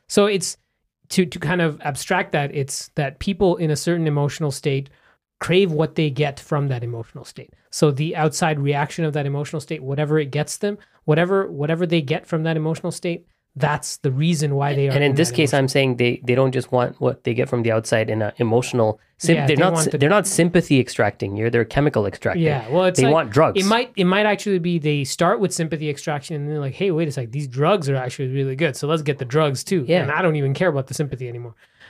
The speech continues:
Speaker 2: And
Speaker 1: Yeah.
Speaker 2: society facilitates depressed druggies.
Speaker 1: Yeah.
Speaker 2: And that's what creates them. It creates them. It doesn't facilitate them. It originates this kind of, this whole mental model of depression as a thing.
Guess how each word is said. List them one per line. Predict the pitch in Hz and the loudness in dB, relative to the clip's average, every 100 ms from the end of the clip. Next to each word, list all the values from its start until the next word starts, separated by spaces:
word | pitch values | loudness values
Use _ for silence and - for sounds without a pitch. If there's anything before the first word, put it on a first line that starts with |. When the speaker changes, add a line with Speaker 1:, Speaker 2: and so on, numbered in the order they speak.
| - | -2
Speaker 2:
And | 127 | 0
Speaker 1:
Yeah. | 151 | 2
Speaker 2:
society | 131 156 139 147 151 147 139 _ _ _ - 135 | 2 4 4 4 2 -2 -4 _ _ _ -2 0
facilitates | - 160 156 135 110 107 - - _ _ _ 120 | 4 4 4 4 2 0 -6 -10 _ _ _ -4
depressed | 110 127 139 123 127 | 0 2 4 2 2
druggies. | 123 113 92 - - _ _ _ - | 2 2 -2 -14 -20 _ _ _ 0
Speaker 1:
Yeah. | 147 120 98 _ _ _ - | 2 2 -6 _ _ _ -4
Speaker 2:
And | 117 | 2
that's | 131 156 | 4 2
what | 127 | -2
creates | - 131 170 - | 2 2 2 -2
them. | 113 | -2
It | 143 | -2
creates | - 160 180 226 - | 0 2 2 2 0
them. | 107 | 0
It | |
doesn't | 113 190 | 2 2
facilitate | 185 147 190 180 - - | 0 -2 0 0 -2 -8
them. | 117 - _ _ _ _ - | -10 -14 _ _ _ _ -4
It | 151 | 0
originates | 135 131 151 151 147 135 | 4 4 4 2 0 0
this | 127 127 | -2 -2
kind | - 135 123 123 | -2 0 0 2
of, | 117 113 _ _ _ _ | 0 0 _ _ _ _
this | 135 131 | -2 0
whole | 170 160 | 2 4
mental | 123 143 147 135 | 4 2 2 2
model | 113 120 127 127 127 | 4 4 4 2 2
of | 131 113 | 2 0
depression | 117 117 127 123 131 117 | -4 -2 -2 -2 -2 -2
as | 110 | 0
a | 110 | -2
thing. | - 120 196 | 0 0 0